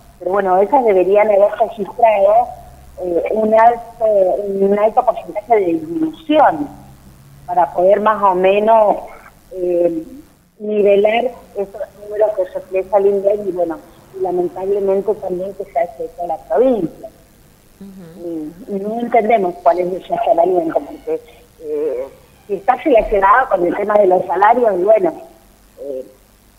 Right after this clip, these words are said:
Speaker 1: tampoco <laughs> lo entendemos ni lo compartimos.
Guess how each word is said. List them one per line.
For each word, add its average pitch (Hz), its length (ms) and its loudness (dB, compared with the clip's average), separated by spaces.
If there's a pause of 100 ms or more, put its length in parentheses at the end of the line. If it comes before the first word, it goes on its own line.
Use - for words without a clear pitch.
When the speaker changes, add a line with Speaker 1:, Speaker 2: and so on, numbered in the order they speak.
(120)
Speaker 1:
tampoco 208 540 0
<laughs> 254 40 2
lo 240 140 4
entendemos 208 680 2
ni 185 120 0
lo 170 160 4
compartimos. 175 800 -8